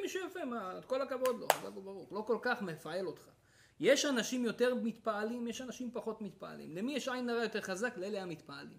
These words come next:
למה? ההתפעלות, היא גורמת איזשהו זעזוע בנפש. היא גורמת איזשהו, איזשהו פוקוס מסוים. וואו, אני, אני ממש מתרכז בדבר הזה, אני ממש מתפעל מהדבר הזה. ברגע שיש לך התפעלות מסוימת, יוצא...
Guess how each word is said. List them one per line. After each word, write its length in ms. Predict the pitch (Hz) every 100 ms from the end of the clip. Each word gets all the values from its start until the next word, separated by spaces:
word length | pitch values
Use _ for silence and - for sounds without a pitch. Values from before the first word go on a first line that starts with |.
| -
למה? 220 | 147 - - _ _ - _ _ _ _ _ - - - - -
ההתפעלות, 920 | 185 180 - 196 170 180 247 320 - - - _ _ _ _ _ _ -
היא 100 | 135
גורמת 400 | 160 220 254 226
איזשהו 380 | 226 208 196 165
זעזוע 460 | 170 151 180 190
בנפש. 640 | 127 123 - - - - - - - - _ _ -
היא 100 | 131
גורמת 360 | 160 226 220
איזשהו, 460 | 214 202 - 214 190 - - - _ _ _ _ _ _ _ _ _ _ _ 156
איזשהו 400 | 170 165 190 170
פוקוס 440 | - - 165 -
מסוים. 320 | 120 - - - _ _ _ 143
וואו, 480 | 165 196 185 131 120 -
אני, 240 | 127 147
אני 160 | 135 139
ממש 300 | 143 220 226
מתרכז 420 | 214 170 208 196
בדבר 340 | 165 156 160
הזה, 180 | 190 139
אני 100 | 131
ממש 200 | 160 208
מתפעל 460 | 208 - 185 180 214
מהדבר 480 | 190 147 135 147 156
הזה. 180 | 160
ברגע 260 | 175 180 220
שיש 180 | 233 202
לך 60 |
התפעלות 560 | 214 - 175 165 226 262
מסוימת, 500 | 262 262 254 285 190
יוצא... 640 | 180 170 254 262 269 285